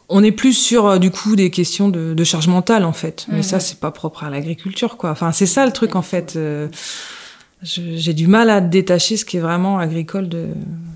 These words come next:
Speaker 2: Oui, c'est plutôt vraiment sur ce qui touche à le fait d'avoir des enfants, de,
Speaker 1: Bah ouais.
Speaker 2: euh, oui, oui, une, la charge mentale qu'on connaît par ailleurs,
Speaker 1: Bah
Speaker 2: euh, dans
Speaker 1: ouais,
Speaker 2: tous les métiers,
Speaker 1: dans
Speaker 2: finalement.
Speaker 1: tous les métiers, ouais. Après, euh...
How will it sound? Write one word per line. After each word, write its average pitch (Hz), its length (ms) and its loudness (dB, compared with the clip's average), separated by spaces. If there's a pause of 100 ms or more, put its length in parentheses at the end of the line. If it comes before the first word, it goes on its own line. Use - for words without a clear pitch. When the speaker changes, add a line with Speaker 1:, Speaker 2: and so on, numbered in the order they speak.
Speaker 2:
Oui, 214 140 4
c'est 180 160 0
plutôt 180 340 -2
vraiment 170 400 0
sur 180 220 -6
ce - 80 -8
qui 156 160 -10
touche 170 400 -8
à 165 340 -10
le 165 80 -8
fait 160 160 -6
d'avoir 151 240 -4
des 156 160 -4
enfants, 202 840 -2
de, 185 140 -4
Speaker 1:
Bah 185 280 4
ouais. 240 100 4
Speaker 2:
euh, 160 180 0 (460)
oui, 196 140 4
oui, 196 240 4
une, 170 260 2
la 156 140 2
charge 156 260 -4
mentale 170 320 2
qu'on 160 160 -2
connaît 165 320 2
par 156 180 -6
ailleurs, 170 420 2
Speaker 1:
Bah 165 120 2
Speaker 2:
euh, 170 60 0
dans 160 140 2
Speaker 1:
ouais, 160 40 -4
Speaker 2:
tous - 160 -6
les 165 100 2
métiers, 160 380 0
Speaker 1:
dans 202 60 -6
Speaker 2:
finalement. 170 420 0
Speaker 1:
tous 185 80 -4
les 175 60 -4
métiers, 180 320 -6
ouais. 190 100 -6 (480)
Après, 170 240 -12
euh... 185 240 -6